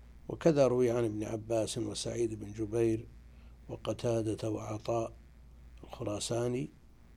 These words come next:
وعطية العوفي والربيع، والربيع بن أنس وعن الحسن أيضًا،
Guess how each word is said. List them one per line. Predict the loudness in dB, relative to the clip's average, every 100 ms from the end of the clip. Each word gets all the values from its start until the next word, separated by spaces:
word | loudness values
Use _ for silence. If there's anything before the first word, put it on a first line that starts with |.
| -16
وعطية | -12 -10 -4 -2 0 0 -4
العوفي | -2 2 2 2 -2 -2 -10 -20 -20 -20 -20 -20 -20 -20 -20 -8
والربيع، | -4 -2 0 2 2 0 -8 -4
والربيع | 0 2 4 4 4
بن | 0 -2
أنس | 2 2 2 0 -8 -12 -20 -20 -20 -20 -20 -20 -12
وعن | -8 -4 -2
الحسن | -2 -2 -2 2 2
أيضًا، | 2 2 2 2 2 2 -2